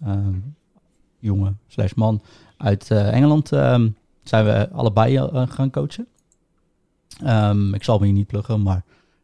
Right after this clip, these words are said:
ehm, ook wel veel bekend. Hij heeft ook een eigen podcast.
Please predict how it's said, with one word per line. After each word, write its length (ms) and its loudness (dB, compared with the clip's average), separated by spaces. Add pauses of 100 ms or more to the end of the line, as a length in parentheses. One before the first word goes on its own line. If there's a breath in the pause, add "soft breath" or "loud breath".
ehm, 420 -2 (360)
ook 140 -4
wel 160 4
veel 200 2
bekend. 240 0
Hij 80 2
heeft 120 -2
ook 60 -6
een 60 -6
eigen 200 -6
podcast. 480 -6